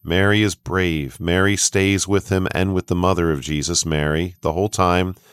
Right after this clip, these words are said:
and with Saint John. She's there, even though Saint John fled at first. They're there. They stay with Jesus. Mary Magdalene is just, like I say, leading with her heart. Her heart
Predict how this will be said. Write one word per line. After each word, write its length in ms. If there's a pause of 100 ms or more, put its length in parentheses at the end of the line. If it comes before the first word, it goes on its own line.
(160)
and 180
with 100
Saint 280
John. 320
She's 400
there, 280
even 180
though 100
Saint 260
John 240
fled 300
at 100
first. 480 (1400)
They're 220
there. 340
They 180
stay 400
with 220
Jesus. 640
Mary 280
Magdalene 800
is 220
just, 400
like 260
I 120
say, 240
leading 500
with 180
her 200
heart. 380
Her 180
heart 360